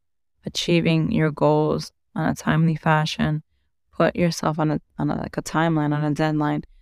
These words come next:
That's so important. Watch less T V. Get out of your house. Enjoy life. Do things that make you happy. And when it comes to your business and the fact that you wanna have a successful business,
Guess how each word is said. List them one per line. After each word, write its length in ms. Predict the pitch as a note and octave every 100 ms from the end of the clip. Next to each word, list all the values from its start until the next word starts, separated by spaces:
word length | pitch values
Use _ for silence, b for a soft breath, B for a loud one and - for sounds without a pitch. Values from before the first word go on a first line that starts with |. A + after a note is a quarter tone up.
| - -
That's 140 | F3+
so 300 | - - F3
important. 580 | E3+ D#3+ - D#3 - - _ - _ - -
Watch 400 | D#3+ F#3+ A#3+ A#3
less 180 | A#3 -
T 180 | G3+ D#3
V. 320 | E3 D3+ E3 _ -
Get 120 | F3
out 140 | F3 F#3+
of 60 |
your 80 | F3+
house. 460 | E3 D#3+ D#3 D3 -
Enjoy 380 | D#3 D#3 E3 E3
life. 400 | D#3+ D#3 D3+ - - _ _ -
Do 140 | F#3+
things 320 | F3+ G3 F#3+ F3+
that 100 | F3+
make 280 | E3+ D#3+
you 80 | E3
happy. 480 | F3+ D#3+ D3+ D#3 - _ _ _ -
And 80 | E3+
when 180 | F3+ G#3+
it 120 | -
comes 340 | G3 F3 E3
to 100 | -
your 120 | E3 D#3
business 720 | D3+ D3+ E3+ - - - - _ _ _ _ _ -
and 440 | D#3+ D#3 D#3 D#3 - _ _ _ _ _ _ _ _ _ _ _ _ _ - - -
the 120 | E3
fact 280 | - E3 -
that 100 | E3
you 160 | D#3
wanna 260 | D3 E3+ E3
have 220 | F3 F3
a 60 | D#3+
successful 580 | - D3 - D#3 - D3
business, 560 | D3+ E3+ E3 E3 -